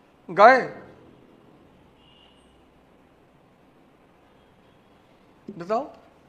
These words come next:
Jesus Christ, चंगेज को crucify करो, जिसको मारता था उसका कलेजा निकाल लेता था खाने के लिए।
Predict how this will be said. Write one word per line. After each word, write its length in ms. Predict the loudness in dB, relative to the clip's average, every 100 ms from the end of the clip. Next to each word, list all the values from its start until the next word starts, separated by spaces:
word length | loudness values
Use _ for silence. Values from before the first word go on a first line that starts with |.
| -20 -20 -20 -20 -20 -20 -12
Jesus 240 | -10 -10
Christ, 340 | -8 -10 -10 -18 -20 -20 -20 -20 -20 -20 -20 -20 -20 -20 -20 -20 -20 -20 -20 -20 -20 -20 -20 -20 -20 -20 -20 -20 -20 -20 -20 -20 -20 -20 -20 -20 -20 -20 -20 -20 -20 -20 -20 -20 -20 -20 -20 -20 -20 -10
चंगेज 300 | -6 -4 -2
को 140 | -4
crucify 460 | -4 -6 -6 -4 0
करो, 400 | 2 0 -2 -18 -20 -20 -20 -20 -20 -20 -20 -20 -20 -20 -20 -20 -20 -20 -20 -20 -20 -20 -20 -20 -20 -20 -20 -20 -20 -20 -20 -20 -20 -20 -20 -20 -20 -18
जिसको 360 | -12 -8 -4 -2
मारता 440 | 0 -2 0 2
था 80 | 2
उसका 160 | 2
कलेजा 340 | 0 2 2 2
निकाल 240 | 2 2
लेता 220 | 2 -2
था 200 | -4 -8 -18 -20 -20 -20 -20 -20 -20 -20 -4
खाने 220 | -2 -2
के 80 | -2
लिए। 140 | -4